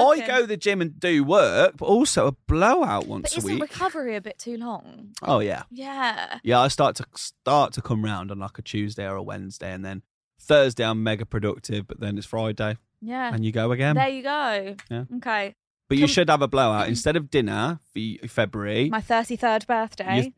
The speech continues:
Speaker 1: the big three three, I
Speaker 2: Mm-hmm.
Speaker 1: think you should do a brunch. I actually think you should do a brunch.
Speaker 2: Really? Is
Speaker 1: Yeah.
Speaker 2: there, like, mature brunches?
Speaker 1: Not that I've seen, but I'm sure there is.
Speaker 2: I'd like an R and B brunch.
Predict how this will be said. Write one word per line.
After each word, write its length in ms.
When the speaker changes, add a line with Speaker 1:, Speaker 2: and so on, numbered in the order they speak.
Speaker 1:
the 80
big 160
three 220
three, 480
I 40
Speaker 2:
Mm-hmm. 380
Speaker 1:
think 160
you 80
should 160
do 120
a 40
brunch. 560
I 80
actually 300
think 220
you 60
should 160
do 100
a 40
brunch. 500
Speaker 2:
Really? 680
Is 80
Speaker 1:
Yeah. 60
Speaker 2:
there, 140
like, 120
mature 380
brunches? 720
Speaker 1:
Not 160
that 60
I've 120
seen, 460
but 140
I'm 100
sure 240
there 120
is. 380
Speaker 2:
I'd 140
like 140
an 140
R 240
and 100
B 160
brunch. 680